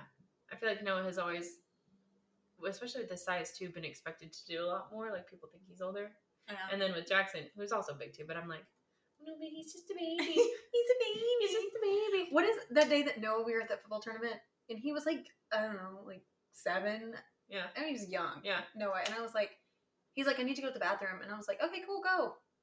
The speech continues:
Speaker 1: And he was like, <laughs>
Speaker 2: Yeah, <laughs> and I was like, "Oh my God, wait a minute.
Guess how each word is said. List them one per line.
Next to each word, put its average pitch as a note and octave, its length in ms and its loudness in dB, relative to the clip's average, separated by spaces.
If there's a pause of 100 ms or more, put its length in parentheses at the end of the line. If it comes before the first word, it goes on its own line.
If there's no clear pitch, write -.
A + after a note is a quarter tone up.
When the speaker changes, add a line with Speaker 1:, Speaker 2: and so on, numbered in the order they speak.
(100)
Speaker 1:
And A#3 80 -14
he A#3+ 40 2
was A3+ 100 0
like, G3+ 140 4 (280)
<laughs> - 100 -6 (280)
Speaker 2:
Yeah, D4 160 4
<laughs> - 0 -
and E4 100 10
I A#4 540 4
was F#4 100 4
like, E4+ 160 6
"Oh A#4 220 12
my G#4 100 8
God, D4+ 100 4
wait F#4 200 10
a G#4+ 40 8
minute. D4+ 300 8